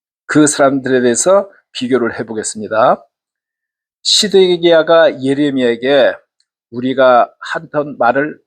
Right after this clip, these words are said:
아무에게도 말하지 말라. "청기 누설하지 마라. 그러면 네가 죽지 않으리라." 말, 우리가 한 말을 누설하면 죽이겠다, 그 얘기죠.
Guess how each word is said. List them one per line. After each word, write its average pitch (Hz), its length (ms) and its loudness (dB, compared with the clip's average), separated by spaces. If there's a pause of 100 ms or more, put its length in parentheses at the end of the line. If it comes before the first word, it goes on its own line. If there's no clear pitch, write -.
(140)
아무에게도 139 520 0
말하지 120 380 -2
말라. 127 480 0 (440)
"청기 147 560 -6
누설하지 127 760 0
마라. 113 480 0
그러면 175 480 -2 (600)
네가 127 240 2
죽지 - 360 -2
않으리라." 107 680 -4 (440)
말, 127 520 0 (520)
우리가 143 260 -2
한 151 160 -8
말을 139 240 0
누설하면 117 400 -10
죽이겠다, 127 460 -8
그 131 160 -2
얘기죠. 104 600 -8